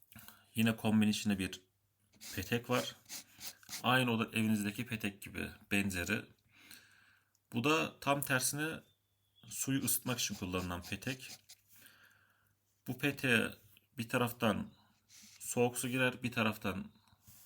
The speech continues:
sıcak su çıkışı olur. Ve burada kazandığınız ısıyı, yani kombi içinde kazandığınız ısıyı odalara dağıtırsınız petekleriyle.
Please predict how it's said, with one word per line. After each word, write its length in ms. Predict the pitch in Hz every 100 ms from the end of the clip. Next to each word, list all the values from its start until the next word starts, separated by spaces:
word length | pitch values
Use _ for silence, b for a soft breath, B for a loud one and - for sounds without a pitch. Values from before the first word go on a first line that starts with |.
| -
sıcak 380 | - 104 113 -
su 140 | -
çıkışı 300 | - - 127
olur. 440 | 123 123 - - _ _ B B B B B B B B B _ _ _ _ _ _ _ _
Ve 140 | 120 117
burada 240 | 160 160
kazandığınız 520 | - 127 131 131 117
ısıyı, 400 | 113 - 107 101
yani 280 | 127 107 101 -
kombi 300 | 120 123 120
içinde 260 | - 110
kazandığınız 540 | - 104 104 98 - 98
ısıyı 420 | - 110 127 - - b b _ -
odalara 460 | 123 113 110 123
dağıtırsınız 640 | 117 110 - 107 - 85 -
petekleriyle. 760 | 98 - 95 92 87 82 82